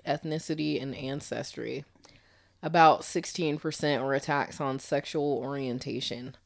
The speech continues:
Like, I still don't understand, like, why people, like, use their, um, energy to be hateful. I just,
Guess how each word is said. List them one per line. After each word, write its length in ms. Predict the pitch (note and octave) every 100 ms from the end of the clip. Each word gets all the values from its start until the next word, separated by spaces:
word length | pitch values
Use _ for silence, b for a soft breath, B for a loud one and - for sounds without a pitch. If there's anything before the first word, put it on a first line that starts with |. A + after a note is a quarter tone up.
| b b b
Like, 120 | D#3 D#3+
I 100 | F3+
still 280 | - G#3
don't 200 | F#3+ D#3+
understand, 600 | D3+ D3+ D3 - C3+ B2+ B2+
like, 180 | C#3 C#3+
why 260 | C3+ C#3+
people, 480 | C#3+ D3 D3 C#3 C3
like, 340 | C3 B2 - - -
use 520 | D3 D3+ D#3 D3 C#3
their, 520 | D3 C#3 C#3 C#3 C3 - _ _ _ _ _ _ -
um, 560 | E3 D#3 D3 C#3 C#3 C3+ _ _ _ _ _ _ _ _ -
energy 760 | D#3+ F#3+ G3+ D3+ C#3+ D3 C#3 C#3
to 120 | -
be 280 | D3+ D#3 D#3
hateful. 600 | C3+ D#3 - - C3 C3
I 100 | C3+
just, 260 | C#3+ D3